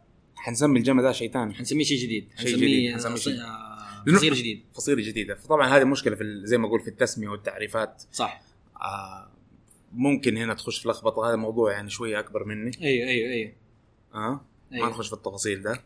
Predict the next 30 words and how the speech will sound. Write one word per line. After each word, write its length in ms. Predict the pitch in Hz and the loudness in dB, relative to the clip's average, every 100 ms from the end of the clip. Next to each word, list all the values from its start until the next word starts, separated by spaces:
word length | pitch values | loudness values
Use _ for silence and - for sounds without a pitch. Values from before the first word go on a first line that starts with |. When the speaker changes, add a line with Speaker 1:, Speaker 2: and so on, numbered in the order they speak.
| 285 | -2
Speaker 2:
إيه، 160 | 311 | 0
ما 120 | 180 | 4
هذا 460 | 196 196 220 254 220 | 2 2 0 4 4
موضوع 420 | 185 190 226 190 | 4 8 8 8
ال-، 180 | 147 139 | 4 2
اللي 320 | 135 135 139 | 0 0 2
هو 160 | 160 175 | 4 8
متى، 420 | 196 196 170 147 | 8 10 8 8
متى 260 | 151 180 160 | 6 6 6
النقطة 600 | 143 180 - - 175 156 | 6 4 4 4 4 4
التي 420 | 127 147 165 139 | 0 2 2 0
يت-، 480 | 127 - - 131 - | -2 -10 -16 -16 -2
تصير 220 | 175 165 | 2 2
الش-، 200 | - - | 2 -2
الشجرة 460 | 139 - 175 151 | -2 0 2 2
ما 140 | 143 151 | 0 0
هي 80 | 139 | 0
شجرة 260 | 156 160 | 0 2
وتصير، 540 | 143 127 - 143 127 - _ _ _ - | 2 0 0 0 0 -8 _ _ _ -16
آه، 220 | 120 117 | -10 -6
فاكهة 420 | - 131 - 113 | 2 2 2 -6
مثلًا، 380 | 120 120 117 113 | -8 -8 -12 -10
ولا 160 | 117 120 | -10 -6
النقطة 380 | 123 156 - | 0 -2 0
اللي 120 | 139 131 | -2 0
تنقطع 580 | 135 135 143 120 113 | -4 -2 -2 -2 -2
إنك 220 | 131 131 123 | -4 -6 -8
ما 120 | 139 | 0
عاد 220 | 131 127 120 | 2 2 0
يكون 440 | - 151 127 - | -4 -2 -2 -6